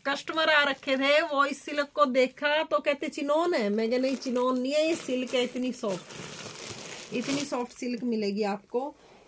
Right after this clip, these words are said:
घेरे के ऊपर देखो जी, कितना सुंदर वर्क मिलेगा।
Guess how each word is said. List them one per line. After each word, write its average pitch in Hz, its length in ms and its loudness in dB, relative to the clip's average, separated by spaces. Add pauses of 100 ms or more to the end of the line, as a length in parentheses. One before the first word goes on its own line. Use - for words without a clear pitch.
घेरे 262 400 4
के 294 80 -4
ऊपर 277 180 0
देखो 240 260 4
जी, 247 100 -2
कितना 247 340 2
सुंदर 226 320 2
वर्क 202 260 0
मिलेगा। 175 380 -2